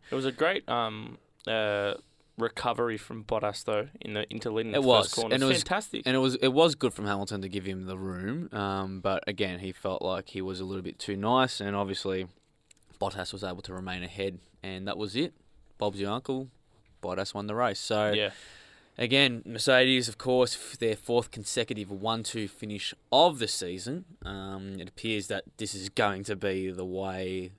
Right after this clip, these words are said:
Speaker 2: uh, the season pans out.
Speaker 1: Yep.
Speaker 2: Could potentially be another, um, Mercedes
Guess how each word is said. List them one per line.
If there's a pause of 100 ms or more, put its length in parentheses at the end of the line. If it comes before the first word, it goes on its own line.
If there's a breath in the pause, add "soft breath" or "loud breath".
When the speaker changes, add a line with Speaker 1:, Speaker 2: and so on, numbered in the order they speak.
(100)
Speaker 2:
uh,
the
season
pans
out. (300 loud breath)
Speaker 1:
Yep. (140)
Speaker 2:
Could
potentially
be
another, (260)
um, (220)
Mercedes